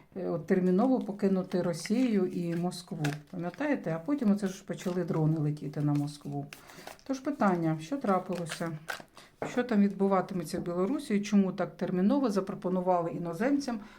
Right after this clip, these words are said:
покинути цю країну? Що трапилося там? Чому це? Чому про таке кажуть? Так, отак вам, щоб видніше було.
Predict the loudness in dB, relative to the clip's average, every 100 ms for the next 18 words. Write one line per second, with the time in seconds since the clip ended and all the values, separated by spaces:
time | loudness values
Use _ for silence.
0 | -20 -14 -2 0 0 -2 -2 -4 -2 0
1 | 0 2 4 4 0 -4 -20 _ _ _
2 | -20 -20 -20 -20 -20 _ _ -20 _ _
3 | _ _ _ _ _ _ _ _ _ -20
4 | -20 -20 -20 -20 -20 -20 -20 -20 -20 -20
5 | -16 -12 -8 -6 -4 -4 -4 -8 -14 -14
6 | -14 -16 -14 -12 -10 -8 -8 0 4 4
7 | 0 -4 -4 -4 -4 -14 -14 -6 -4 -4
8 | -6 -10 -10 -12 -12 -10 -6 -6 -6 -8
9 | -10 -20 _ _ -20 -20 -20 -20 -20 -20
10 | -20 -20 -20 _ _ _ _ _ _ -20
11 | -18 -14 -10 -2 -2 -2 -6 -4 -4 -4
12 | -4